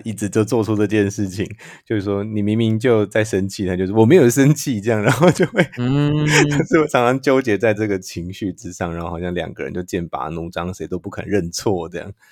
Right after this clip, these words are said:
Speaker 2: 哎，这个超常见的欸。
Speaker 1: 对啊，
Speaker 2: 而且
Speaker 1: 就是，嘿，你说。
Speaker 2: 嗯，这种状态就是，就是你在跟个案相处的过程之中，你会想，想办法就是，呃，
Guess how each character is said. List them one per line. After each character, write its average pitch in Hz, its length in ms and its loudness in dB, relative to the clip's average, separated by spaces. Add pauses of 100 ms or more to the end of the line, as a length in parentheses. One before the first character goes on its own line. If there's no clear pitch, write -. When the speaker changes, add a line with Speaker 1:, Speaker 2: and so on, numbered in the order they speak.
(920)
Speaker 2:
哎， 123 180 -12
这 131 100 -4
个 131 60 0
超 120 300 -2
常 - 320 -10
见 107 280 -4
的 - 120 -8
欸。 - 280 -8 (1040)
Speaker 1:
对 117 200 -6
啊， 90 100 -8
Speaker 2:
而 165 80 -2
且 147 140 -2
Speaker 1:
就 117 60 -4
是， 113 60 -16 (380)
嘿， 90 180 -14
你 82 120 -14
说。 85 340 -16 (220)
Speaker 2:
嗯， 123 380 -6
这 - 140 -4
种 120 100 0
状 120 260 0
态 113 280 0
就 117 120 -2
是， 117 240 0 (600)
就 185 100 0
是 208 80 4
你 139 180 2
在 135 220 2 (540)
跟 165 200 2
个 165 220 4
案 131 180 0
相 127 220 -2
处 123 140 -4
的 107 80 -4
过 117 160 -2
程 104 100 -4
之 98 80 -10
中， 104 240 -6
你 107 60 -8
会 143 120 0
想， 107 400 -6
想 107 320 -6
办 127 240 0
法 107 240 -8
就 113 140 -10
是， 113 380 -6 (720)
呃， 95 840 -10